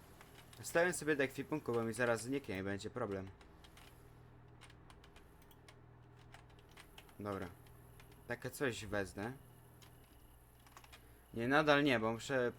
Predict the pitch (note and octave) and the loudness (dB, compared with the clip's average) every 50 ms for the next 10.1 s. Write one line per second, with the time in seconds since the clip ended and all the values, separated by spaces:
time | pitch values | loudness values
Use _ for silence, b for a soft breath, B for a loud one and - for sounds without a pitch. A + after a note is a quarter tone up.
0 | - - B2+ B2+ - - C3+ B2+ B2 C#3 C3+ C3 C3 - B2+ A#2+ - C#3 B2+ C3+ | -6 -4 -4 -4 -2 0 -2 0 2 4 2 2 2 -2 -8 -4 -4 -2 0 2
1 | B2+ B2 B2 - B2 B2 A#2 - B2 A#2+ A2+ - B2+ A2+ G#2 F#2+ F#2+ - - G2 | 2 0 0 0 0 0 0 -2 -4 -6 -4 -4 -6 -4 -4 -4 -6 -6 -8 -10
2 | F#2 G2 F#2+ - - - G2 G2+ A2 A2 G#2+ G#2 A#2 A2 G#2+ G#2+ G#2 - A2+ G#2 | -10 -10 -12 -14 -14 -12 -10 -10 -8 -8 -10 -8 -8 -8 -8 -10 -10 -10 -10 -10
3 | G#2 F#2+ F#2+ F2+ - - - B2 C#3+ D3+ B B B B B B B B B - | -8 -8 -8 -10 -10 -8 -10 -10 -10 -10 B B B B B B B B B -18
4 | - - C3+ C#3 B2+ A#2 A2 A#2 C3 C#3 C#3 A#2 G2+ F#2+ F#2 - - - F#2 F2+ | -10 0 2 4 6 6 6 4 6 8 8 8 8 6 0 -4 -6 -6 -8 -8
5 | - F2 E2+ - - - - - - - - - - - - - - - - - | -8 -10 -14 -14 -16 -18 -20 -20 -20 -20 -20 -20 -20 -20 -20 -20 -20 -20 -20 -20
6 | - - - - - - - - - - - - - - - - G2 - A2+ A2+ | -20 -20 -20 -20 -20 -20 -20 -20 -20 -20 -20 -20 -20 -20 -20 -18 -12 -8 -8 -6
7 | A2 A#2 A2+ A2 - A2+ - - - - - - B2 - - F#2+ F#2 F2+ - - | -4 -4 -4 -4 -4 -8 -12 -12 -16 -18 -18 -18 -18 -10 -8 -6 -6 -6 -10 -12
8 | F#2+ G2 F2+ G2 F#2 F#2 F2+ F2 - - - - - - - - - - - - | -12 -10 -8 -8 -6 -8 -8 -10 -10 -16 -20 -20 -20 -20 -20 -20 -20 -20 -20 -20
9 | - - - - - - - - - G#2+ G#2 - - A2 G#2 G#2+ G2 - G#2+ - | -20 -20 -20 -20 -20 -20 -20 -20 -18 -16 -14 -8 -6 -4 -4 -4 -6 -8 -12 -12
10 | - D#3 | -12 -14